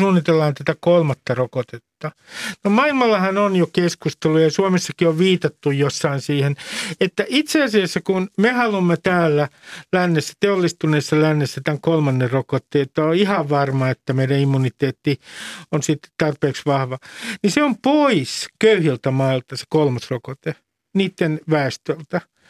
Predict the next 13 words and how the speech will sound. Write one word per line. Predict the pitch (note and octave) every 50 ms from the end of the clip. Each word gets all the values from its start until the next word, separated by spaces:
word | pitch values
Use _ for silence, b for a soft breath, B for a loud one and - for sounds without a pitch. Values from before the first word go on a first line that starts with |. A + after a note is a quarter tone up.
| B B B B B B B G#3+ F#3+ B _
Ja | G3 F#3+
meidän | G#3 A#3+ C#4+ C4 B3+ B3+
pitäisi | - B3 G#3+ B3 A3+ G#3+ -
tehdä | - C#4 C#4 C4 C4 -
tällainen | - G#3 F#3+ F3+ E3+ D#3+ D#3 D3 D3
valinta, | E3+ G3 A#3 C4+ C4 B3+ A#3 G#3 A3 A3
jossa | G#3 G3+ F3+ - - G3
niin | F3+ F3+ F3 E3
kuin | - - E3+ E3 D#3+
on | D#3 D#3
vastakkain | G#3 A#3 A#3 - - G#3 - - F3 E3 D#3 D#3
meidän | D#3 E3+ G3+ A#3 A#3+ G#3+ G3 E3 D3
riskit | E3 F#3+ G#3 G3 - - - - G3 - - -